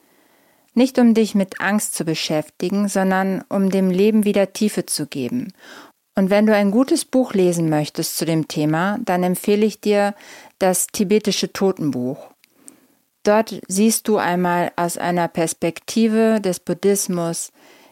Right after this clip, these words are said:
die Sicht auf das Leben und auf den Tod. Und es ist sehr spannend, sich damit auseinanderzusetzen. Denn wer sich dem Tod stellt,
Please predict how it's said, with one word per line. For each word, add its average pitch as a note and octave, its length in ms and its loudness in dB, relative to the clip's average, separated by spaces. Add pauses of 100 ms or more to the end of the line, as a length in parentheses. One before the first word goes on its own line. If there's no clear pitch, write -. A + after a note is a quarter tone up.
(140)
die F3+ 120 2
Sicht G3+ 640 -2
auf F3 300 -4
das E3 200 -2
Leben F#3+ 300 2
und E3 140 -2
auf - 180 -4
den D#3 240 -4
Tod. - 460 -6 (680)
Und G3 140 0
es - 160 0
ist - 320 -2
sehr G#3 340 2
spannend, F#3 580 -2
sich - 220 -8
damit E3 340 -2
auseinanderzusetzen. C#3 1500 -4 (1120)
Denn F#3+ 160 2
wer G3+ 160 4
sich G3+ 160 -2
dem G#3 280 0
Tod B3+ 260 0
stellt, E3+ 640 -2